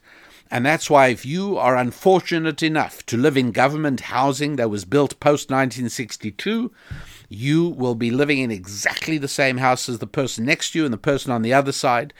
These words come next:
And what is more, you probably aren't even allowed to paint your front door a different color. Uniformity, everything the same, everything block shape, everything designed to destroy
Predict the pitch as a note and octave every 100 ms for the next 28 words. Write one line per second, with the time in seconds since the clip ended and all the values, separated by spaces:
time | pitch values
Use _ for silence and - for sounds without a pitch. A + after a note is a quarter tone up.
0 | - - - - C#3+ C#3+ C#3+ C#3 E3+ F#3+
1 | B2 - - F#3 C#3 A#2+ B2+ C3 B2+ B2+
2 | B2 A#2+ A#2 - - C#3+ C3 - A2+ -
3 | B2+ A#2 C3 A2+ G2+ G#2+ - A#2 - A2
4 | E2+ - _ _ _ - - _ _ -
5 | G2 A2 G#3 G#3+ - F3+ D3+ A2 - -
6 | _ _ _ _ _ - D3 C#3 C#3 C#3
7 | B2+ A2+ - G#2+ F2 D2 _ - - -
8 | D3+ D3 D3+ C#3 C#3 C3+ C3 C3 - -
9 | A#2 B2+ D#3 - - - A2+ E2 _ -
10 | - _ D#3+ D3 D#3+ D3+ D3 C3+ A#2+ A2+
11 | F2+ C3+ C3+ C#3 C#3 - - A2+ F#2 -
12 | - - - - F3+ C3 F#2+